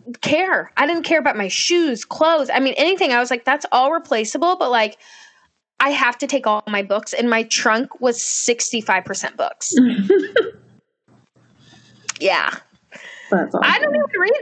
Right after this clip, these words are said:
Speaker 1: them, but I have a really cool bookshelf down here in my mom's
Speaker 2: <laughs>
Speaker 1: basement that they're hanging out at.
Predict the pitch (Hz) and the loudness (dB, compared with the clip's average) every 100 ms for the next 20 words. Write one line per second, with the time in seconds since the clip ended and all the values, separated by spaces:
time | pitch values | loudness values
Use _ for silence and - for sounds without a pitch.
0 | - 180 180 - 262 339 370 370 370 392 | -4 -8 -8 -2 2 2 2 0 0 0
1 | 403 - 370 370 453 - - 277 262 262 | 0 -2 0 0 0 0 0 2 0 0
2 | 285 285 247 285 269 294 330 311 262 330 | 0 2 0 0 -6 -4 -6 -2 -2 0
3 | 415 311 302 269 262 - - 285 254 269 | 0 -2 -2 0 -2 -4 -2 0 2 2
4 | 269 277 277 277 349 415 339 269 359 392 | 4 4 2 2 0 0 2 2 2 2
5 | 254 226 226 208 | 2 2 2 0